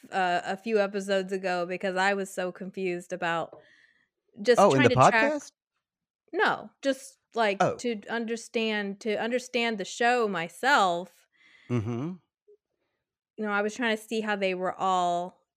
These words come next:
Speaker 1: connected. And what was interesting was the people that,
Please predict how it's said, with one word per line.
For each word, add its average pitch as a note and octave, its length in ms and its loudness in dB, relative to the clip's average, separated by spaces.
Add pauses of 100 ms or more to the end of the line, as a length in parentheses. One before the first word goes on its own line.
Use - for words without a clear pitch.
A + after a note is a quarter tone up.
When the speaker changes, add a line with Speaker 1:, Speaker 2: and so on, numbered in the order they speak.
Speaker 1:
connected. - 960 -10 (580)
And G#3+ 180 0
what A3 160 0
was G#3+ 200 -2
interesting G#3+ 760 -6
was E3+ 680 -4 (680)
the G3 680 -8 (800)
people C#4 520 -2
that, F3+ 420 -2